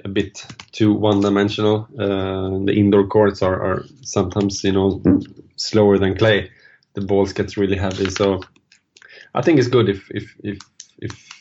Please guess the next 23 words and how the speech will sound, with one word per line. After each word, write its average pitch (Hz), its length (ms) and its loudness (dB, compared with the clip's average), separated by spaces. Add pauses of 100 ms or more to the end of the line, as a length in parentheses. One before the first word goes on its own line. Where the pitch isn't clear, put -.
if - 140 -8
you 107 60 0
have 98 180 0
different 92 340 0
sur-, 90 580 -2
different 101 360 -2
speed 101 340 0
of 92 120 0
the 90 80 -2
court, 92 340 -2
as 92 160 -6
long 104 160 4
as 98 160 -2
they 101 80 0
are 95 180 4
communicated 98 800 -2
well 95 220 2
in 92 120 -2
advance, 95 440 -2
so 92 400 0
players 98 320 2
can 90 160 -4
prepare. 104 500 -2